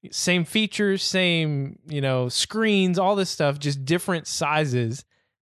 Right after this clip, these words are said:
Do you think, given the, the history of how there have been somewhat significant differences between the Plus size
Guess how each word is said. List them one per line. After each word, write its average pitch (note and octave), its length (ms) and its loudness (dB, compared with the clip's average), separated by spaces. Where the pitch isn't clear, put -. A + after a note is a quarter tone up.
Do D#3+ 120 2
you A3+ 320 4
think, F#3 680 0
given G#3 360 2
the, F#3 240 2
the F3+ 160 0
history G#3+ 680 2
of D#3+ 100 0
how F3 300 2
there E3 200 2
have D#4+ 360 0
been E3+ 380 2
somewhat D4 420 0
significant F3 560 0
differences D3+ 480 0
between C#3 400 0
the C3 120 0
Plus E3 320 -2
size C3+ 520 0